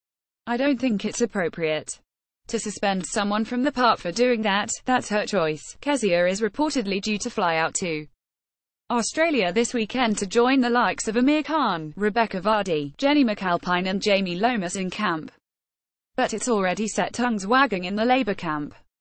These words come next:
Labour M S P Jenny Marra said in a tweet that election in Parliament was not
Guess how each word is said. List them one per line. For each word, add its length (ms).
Labour 380
M 100
S 260
P 220
Jenny 300
Marra 340
said 300
in 100
a 80
tweet 320
that 140
election 680
in 160
Parliament 580
was 100
not 380